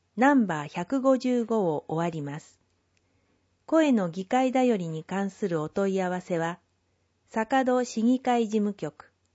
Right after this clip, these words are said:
電話二八三、一三三一、内線六一三までお願いします。音訳は、坂戸市朗読サービスグループ、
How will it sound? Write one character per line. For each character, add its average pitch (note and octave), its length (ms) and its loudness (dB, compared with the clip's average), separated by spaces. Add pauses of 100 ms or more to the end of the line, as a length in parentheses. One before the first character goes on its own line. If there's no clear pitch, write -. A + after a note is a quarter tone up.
(160)
電 A3+ 320 4
話 G3 220 -2 (180)
二 B3+ 260 4
八 C4 300 -4
三、 D#3 340 -8 (140)
一 F#3 260 -6
三 B3+ 320 2
三 F3 380 -6
一、 - 300 -18 (680)
内 A#3+ 240 2
線 G#3+ 380 -4 (180)
六 G#3+ 320 0
一 C#4+ 220 -8
三 G3+ 260 -2
ま G3+ 140 -2
で E3 100 -4
お D3+ 120 -4
願 D#3 280 -6
い D3+ 60 -10
し - 160 -14
ま D3 140 -8
す。 - 180 -20 (1400)
音 B3+ 220 6
訳 B3 240 0
は、 G#3 240 -2 (280)
坂 A#3 300 0
戸 C#4 120 2
市 G3+ 160 -2
朗 A3 140 4
読 B3 260 0
サ A3+ 180 0
ー A3 60 0
ビ G#3+ 100 -4
ス G#3 160 -8
グ F#3+ 140 -2
ル F#3 160 -2
ー - 40 -18
プ、 - 280 -10